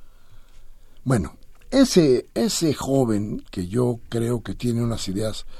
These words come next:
fascistas raras, fíjese, es un joven muy joven, es un hombre joven, permítame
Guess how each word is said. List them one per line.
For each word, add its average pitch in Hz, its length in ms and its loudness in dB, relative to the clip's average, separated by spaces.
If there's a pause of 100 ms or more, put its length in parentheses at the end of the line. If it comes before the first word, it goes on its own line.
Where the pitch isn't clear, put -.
(360)
fascistas 113 640 0
raras, 123 340 2 (300)
fíjese, 160 400 6
es 151 120 4
un 208 80 8
joven 196 260 8
muy 165 180 12
joven, 165 460 8 (520)
es - 120 -12
un 101 100 -2
hombre 127 240 2
joven, 156 400 6
permítame 110 760 0